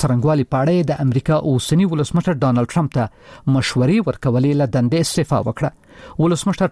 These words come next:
ټرمپ ته د ډاکټر سکاټ اټلاس مشورې په سپینه ماڼۍ کې د کورونا ویروس پر ضد د مبارزې ټیم له نظریو سره په ټکر کې وې. نوموړي د کورونا ویروس د خورېدو د کنټرول لپاره د قرنطین مودې پر اوږدولو، د ښوونځیو پر تړلو او د ماسک اغوستلو پر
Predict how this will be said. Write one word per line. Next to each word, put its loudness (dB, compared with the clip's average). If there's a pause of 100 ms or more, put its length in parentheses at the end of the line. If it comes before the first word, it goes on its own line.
ټرمپ 0
ته 0 (160)
د 2
ډاکټر 0
سکاټ -2
اټلاس 0 (100)
مشورې -2
په -4
سپینه 0
ماڼۍ 0
کې -6
د 0
کورونا 2
ویروس 0
پر -2
ضد -2
د 2
مبارزې 0 (100)
ټیم 2
له 2
نظریو 0
سره 0
په -4
ټکر -2
کې -4
وې. -4 (640)
نوموړي 2
د -2
کورونا 2
ویروس 0
د -2
خورېدو 0
د -2
کنټرول 0
لپاره 0 (400)
د -2
قرنطین 0
مودې -2
پر -2
اوږدولو، 0 (100)
د 0
ښوونځیو 0
پر -6
تړلو 2 (380)
او 0 (100)
د 0
ماسک -2
اغوستلو -2
پر -4